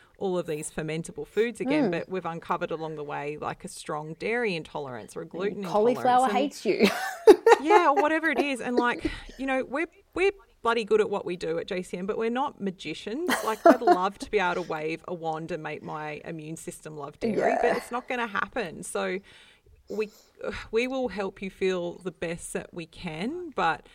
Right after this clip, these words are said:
Speaker 1: there is a, an element of, as you work through this process, realizing that sometimes you're gonna figure out some things that just aren't good for you
Speaker 2: Yeah.
Speaker 1: individually. And look, most people are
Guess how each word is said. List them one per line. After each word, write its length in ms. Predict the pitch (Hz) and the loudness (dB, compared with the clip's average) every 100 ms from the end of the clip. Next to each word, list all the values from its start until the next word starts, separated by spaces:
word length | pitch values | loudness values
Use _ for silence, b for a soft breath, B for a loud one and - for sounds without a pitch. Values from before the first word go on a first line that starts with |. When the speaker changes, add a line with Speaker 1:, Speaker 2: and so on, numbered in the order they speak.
| b b b | b b b
Speaker 1:
there 180 | 190 185 | -4 -2
is 240 | 196 196 208 | -2 -2 0
a, 360 | 185 170 160 - | 2 2 -2 -4
an 200 | 185 180 | -8 -6
element 560 | - 170 165 165 160 156 | -8 -8 -6 -6 -6 -8
of, 440 | - 160 156 151 - _ _ - _ | -8 -6 -6 -10 -16 _ _ -20 _
as 220 | 170 175 170 | -8 -6 -6
you 120 | 165 | -6
work 280 | 160 156 - | -6 -6 -8
through 180 | 170 | -8
this 140 | 156 - | -8 -10
process, 600 | - 143 - 156 156 - | -10 -10 -6 -6 -6 -6
realizing 600 | 170 156 151 151 151 151 | -4 -4 -4 -6 -8 -10
that 200 | 135 - | -12 -10
sometimes 540 | 175 175 - 170 165 | -8 -6 -4 -6 -6
you're 80 | 160 160 | -6 -6
gonna 80 | |
figure 340 | 151 - 156 151 | -8 -10 -8 -6
out 180 | 143 - | -8 -8
some 200 | 156 156 | -10 -10
things 240 | 156 156 | -10 -8
that 100 | - | -8
just 200 | 165 - | -10 -10
aren't 400 | - 160 156 175 | -6 -6 -8 -12
good 220 | 175 160 156 | -12 -12 -10
for 160 | - | -12
you 420 | 147 147 - - 220 | -10 -8 -8 -10 -4
Speaker 2:
Yeah. 360 | 233 226 156 | 0 2 2
Speaker 1:
individually. 720 | 170 156 147 - - 139 143 - | 0 -6 -8 -10 -8 -8 -10 -6
And 180 | 220 233 | -4 -2
look, 220 | 247 262 | -4 -6
most 340 | 240 233 254 - | -2 -2 -2 -4
people 500 | 254 240 233 180 160 - | -6 -2 0 0 -2 -8
are 140 | 185 | -8